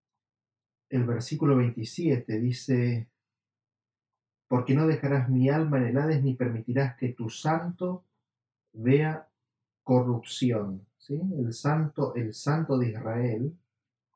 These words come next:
el santo de Israel es, es Jesús mismo. Eh, el veinticinco dice: "Porque David dice de él",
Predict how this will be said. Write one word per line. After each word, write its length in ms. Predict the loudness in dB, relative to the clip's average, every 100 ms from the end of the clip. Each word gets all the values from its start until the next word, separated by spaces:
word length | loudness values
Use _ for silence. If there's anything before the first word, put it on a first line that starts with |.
| _ _ _ _ _ _ _ _ _ _ _ _ _ _ _ _ _ _
el 200 | -6 -6
santo 380 | -2 0 2 2
de 80 | 2
Israel 720 | 0 -2 0 2 2 -2 -4 _ _ -12 -12 -12 _ _ -10
es, 460 | -4 -4 -4 -16 -10
es 160 | -8 -4
Jesús 360 | -2 2 2
mismo. 480 | 2 2 -2 -8 -12 _ _ _ _ _ _ _
Eh, 480 | -8 -6 -4 -6 -8 -14 -12
el 160 | -6 -4
veinticinco 480 | -2 -2 0 2 4
dice: 240 | 2 0
"Porque 260 | -2 -2 0
David 340 | 2 2 4
dice 320 | 2 2 0
de 320 | 0 2 4 4
él", 180 | 0